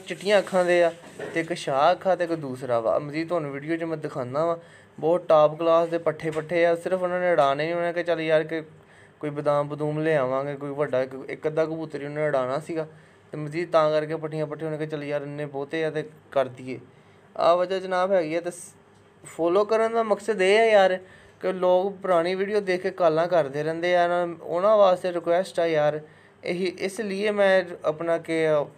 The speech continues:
ਆਈਕਨ ਦਿੱਤਾ ਹੋਇਆ ਵਾ ਤੇ ਰਿਕੁਐਸਟ ਹੈ ਛੋਟੀ ਵੀਡੀਓ ਨੂੰ ਲਾਈਕ ਕਰਨਾ ਵਾ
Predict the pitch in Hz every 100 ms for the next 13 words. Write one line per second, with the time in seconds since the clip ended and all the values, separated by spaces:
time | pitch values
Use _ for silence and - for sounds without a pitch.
0 | _ _ 139 151 147 170 151 151 165 175
1 | 143 139 131 - _ _ _ _ 143 139
2 | 139 143 127 _ _ 127 139 139 143 165
3 | 170 151 156 147 147 139 139 147 139 135
4 | 139 156 151 147 139 131